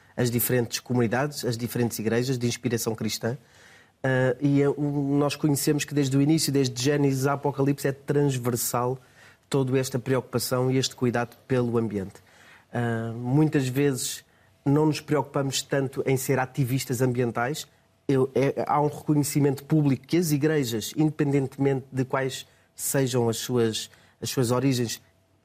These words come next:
recu-, eh, se preocupam com questões sociais, mas as questões ambientais não há esse reconhecimento público. E nós acreditamos, sendo um mandato de Deus, logo em Gênesis ter dito, Gênesis dois quinze,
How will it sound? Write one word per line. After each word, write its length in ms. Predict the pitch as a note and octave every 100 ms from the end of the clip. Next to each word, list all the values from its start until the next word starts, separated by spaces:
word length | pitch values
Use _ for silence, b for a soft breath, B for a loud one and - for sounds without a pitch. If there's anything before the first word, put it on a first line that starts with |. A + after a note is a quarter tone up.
| _ -
recu-, 260 | - - -
eh, 120 | C3+
se 340 | - - - F3+
preocupam 460 | D#3 D#3 D#3 D#3
com 160 | C#3+ D3
questões 320 | - D3+ C3
sociais, 560 | - B2+ C3 A#2+ C#3+ - b b b
mas 160 | C#3
as 100 | C#3+
questões 300 | - - C#3+
ambientais 580 | C#3 C3+ C#3 B2+ C3+ C3+
não 100 | C#3
há 120 | C3+
esse 180 | C#3+ C#3
reconhecimento 580 | - - C3+ - C3 B2+
público. 380 | - G#2+ G#2+ - B B B
E 80 | C3
nós 200 | C#3 C#3+
acreditamos, 640 | D3 D3+ C#3 C3+ C#3+ C#3 -
sendo 240 | D3+ C#3
um 40 |
mandato 540 | C#3 C3 C3 B2+ B2+ - -
de 60 | A#2+
Deus, 320 | B2+ A#2+ - b b b -
logo 360 | C3+ C3+ A#2+
em 80 | A#2+
Gênesis 420 | A#2 C3 A#2 A2
ter 220 | - B2+ A#2
dito, 260 | C3 B2+ _ _ _ A#2 B2 G#2
Gênesis 340 | A2+ B2+ B2 A2
dois 200 | B2 A#2+
quinze, 420 | - C3 B2+ -